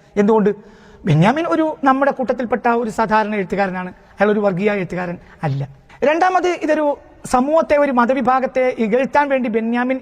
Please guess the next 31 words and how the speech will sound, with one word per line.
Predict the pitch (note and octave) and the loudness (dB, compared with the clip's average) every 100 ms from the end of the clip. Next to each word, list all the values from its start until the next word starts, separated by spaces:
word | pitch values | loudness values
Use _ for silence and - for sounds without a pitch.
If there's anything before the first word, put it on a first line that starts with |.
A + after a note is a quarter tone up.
| G#3+ | 0
എഴുതിയതുമല്ല. | A3 G3+ B3 C4 C4+ A3+ A3+ - A3 | -2 -2 -2 0 -2 -2 -4 -4 0
ബെന്യാമിൻ | B3+ D#4 E4 C4+ | 2 4 4 4
അവതരിപ്പിക്കുന്ന | C4+ F4+ F#4 F4+ F4+ C#4+ | 4 2 0 0 2 4
കാര്യങ്ങൾ | C#4 C#4 | 2 2
നമ്മൾ | C4 B3 | 2 2
പരിശോധിച്ചാൽ | G#3+ A3 - G3 - D4+ | 0 0 0 -2 -2 -2
സത്യത്തിൽ | C#4 G4+ E4+ | 0 0 0
അതൊരു | E4 C4 | 0 -2
യാഥാർത്ഥ്യമാണ്. | G#3+ A3+ G#3+ A3 - - - - | -2 -4 -4 -6 -6 -16 -8 -2
അതായത് | G3 G#3 G#3 A#3 - - _ - | 0 0 -2 -6 -14 -20 _ -8
ഇസ്ലാമിനെ | - A3 A3 A#3 A3+ | -4 2 2 4 2
വേണ്ടത്ര | G#3+ G#3 G#3+ | 2 0 0
ഉൾക്കൊള്ളാത്ത | G3 - A3+ A3 A3 C4 - F#3 | -2 -2 0 0 2 0 0 -6
അറബികൾ | F#3+ G#3 A3+ A3 | -4 -4 -2 0
ഏത് | C#4 C#4 | 0 2
കാലഘട്ടത്തിലും | A#3+ A#3 A3 G#3 B3+ | 0 -2 -6 -6 -4
ഉണ്ടായിട്ടുണ്ട്. | G3 F#3+ C#3+ - - - - | -2 -4 -4 -12 -16 -14 -2
ആ | A#3 | 0
നജീബിനെ | C4+ A3 E4 E4 D#4 C#4+ | 2 0 0 0 0 2
അയാളുടെ | D4 D4 C#4+ | 4 4 4
അർബാബ് | C4+ C#4+ C#4+ | 4 2 0
എന്ന | C#4+ C#4 B3+ | -2 -2 0
നോവലിൽ | C4 C#4 B3 | 0 0 0
പറയുന്ന | C4 B3+ B3+ C4 | 0 0 -2 -4
ഈ | B3 | -2
കാട്ടറബി | A#3+ A#3 A#3+ A#3 B3 - - G3 | -2 0 0 0 -2 -6 -6 -2
ഉപദ്രവിച്ചു | F#3 G#3 C4 C4+ C4+ B3+ | 0 2 0 0 0 0
എന്നത് | B3+ B3+ | 0 -4
സത്യമാണ്. | - - - C4+ B3 A#3+ A#3 - - - - _ _ _ - | -10 -14 -2 0 2 0 -2 -12 -20 -20 -20 _ _ _ -2
അതിന് | A3 C#4+ | 0 2
നമ്മൾ | C4+ C#4 | 2 4